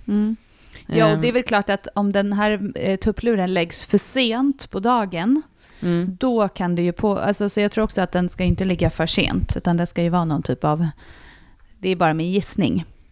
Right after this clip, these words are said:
Speaker 2: Ja, jag är jättedålig på att ta tupplurar.
Speaker 1: Ja.
Speaker 2: Alltså, jag har alltid för hög, eh,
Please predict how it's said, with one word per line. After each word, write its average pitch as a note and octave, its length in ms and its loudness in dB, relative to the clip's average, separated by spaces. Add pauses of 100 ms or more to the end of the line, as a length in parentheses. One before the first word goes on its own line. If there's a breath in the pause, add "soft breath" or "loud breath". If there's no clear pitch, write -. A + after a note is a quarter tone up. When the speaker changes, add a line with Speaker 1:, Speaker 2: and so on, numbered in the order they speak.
(160)
Speaker 2:
Ja, F3+ 340 0
jag G#3 120 2
är F#3 80 4
jättedålig F3 960 0
på - 100 -6
att D3+ 60 -6
ta - 120 -4
tupplurar. - 480 0
Speaker 1:
Ja. G#3+ 180 2
Speaker 2:
Alltså, F3 300 0 (360 loud breath)
jag G3 240 2
har G3 140 0
alltid F3 420 -2
för E3+ 140 -2
hög, D#3 640 0 (380 loud breath)
eh, D3 500 -6